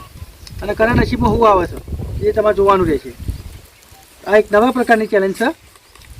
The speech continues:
તો બધું થઈ ગયું જુઓ મિત્રો, કમ્પ્લીટ. તો ભાઈલો ભાઈ ડોલ લાવી દીધી છે, લાવો, બરાબર? તો બધી ચિઠ્ઠીઓ રહી ને,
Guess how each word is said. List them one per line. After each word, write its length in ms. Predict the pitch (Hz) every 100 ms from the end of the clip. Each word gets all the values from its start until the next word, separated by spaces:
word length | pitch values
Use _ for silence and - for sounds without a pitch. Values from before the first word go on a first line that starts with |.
| - - - - - - - - - -
તો 140 | 185
બધું 180 | 196 202
થઈ 200 | - 220
ગયું 140 | 220
જુઓ 140 | 202 208
મિત્રો, 400 | 202 208 302 285 _
કમ્પ્લીટ. 360 | 190 180 214 277 - - - - - - - - - - - - - - -
તો 120 | 185
ભાઈલો 220 | 175 185
ભાઈ 100 | 202
ડોલ 180 | 190 196
લાવી 140 | 202
દીધી 220 | 247 226
છે, 120 | 196 220 - - - _ _ _ -
લાવો, 240 | 160 127 - - - - - - _ - - 285 - - - - - - -
બરાબર? 300 | 196 233 285 - _ _ - _
તો 80 | 185
બધી 240 | 180 160
ચિઠ્ઠીઓ 340 | 220 190 - 233
રહી 140 | 302
ને, 140 | 247